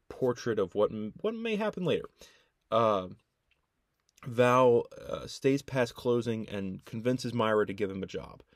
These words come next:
Of course, she's wary of him, but, you know, he, he tells her that he slapped Sandra for making advances. She, you know, she's, she's a touch more lenient. Uh, you know, the next day, Val begins work as a clerk,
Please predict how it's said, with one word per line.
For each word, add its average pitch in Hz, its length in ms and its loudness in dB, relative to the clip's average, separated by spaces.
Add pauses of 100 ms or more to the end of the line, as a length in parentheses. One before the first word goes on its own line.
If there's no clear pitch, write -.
(320)
Of - 60 -20
course, 123 180 2
she's 101 220 -8
wary 156 380 2
of 151 160 2
him, 139 460 0 (160)
but, 107 320 6 (100)
you 87 240 -10
know, 92 200 -8 (760)
he, 113 340 -4
he 117 180 -8
tells 117 300 2
her 113 100 -2
that 101 120 0
he - 100 -14
slapped - 360 -8
Sandra 113 380 -2
for - 100 -12
making 95 300 -8
advances. 107 500 -4
She, - 140 -8
you 117 280 -6
know, 95 100 -4
she's, 113 300 -8
she's 143 180 -4
a 147 40 0
touch 175 240 2
more 127 140 2
lenient. 98 400 -2 (500)
Uh, 95 520 6 (180)
you 113 80 -8
know, 117 80 0
the 117 100 -4
next 151 260 0
day, 123 420 8
Val 101 340 0
begins 98 280 -6
work 98 220 0
as 95 80 -10
a 98 60 -14
clerk, - 480 -2